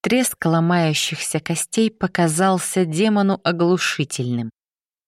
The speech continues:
затмив даже звук удара. Вселенная вывернулась наизнанку в приступе ослепительной невозможной боли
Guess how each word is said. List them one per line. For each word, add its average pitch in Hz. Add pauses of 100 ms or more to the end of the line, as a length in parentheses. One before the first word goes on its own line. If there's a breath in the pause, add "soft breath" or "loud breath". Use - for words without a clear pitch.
затмив 147
даже 160
звук 135
удара. 127 (920)
Вселенная 190 (220)
вывернулась 156
наизнанку 156 (380)
в -
приступе 220
ослепительной 208
невозможной 151
боли 131